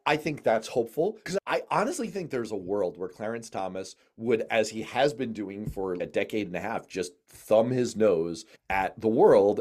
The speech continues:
and say, "I don't have to do anything." I, whatever, I'm like to quote the philosopher Eric Cartman, "Whatever, I do what I want." And he could have done that.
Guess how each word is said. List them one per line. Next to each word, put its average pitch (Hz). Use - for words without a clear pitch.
and 110
say, 107
"I 127
don't 226
have 127
to 123
do 113
anything." 117
I, 160
whatever, 147
I'm 107
like 104
to 101
quote 113
the 92
philosopher 98
Eric 107
Cartman, 95
"Whatever, 156
I 110
do 127
what 147
I 156
want." 165
And 117
he 135
could 151
have 220
done 147
that. 139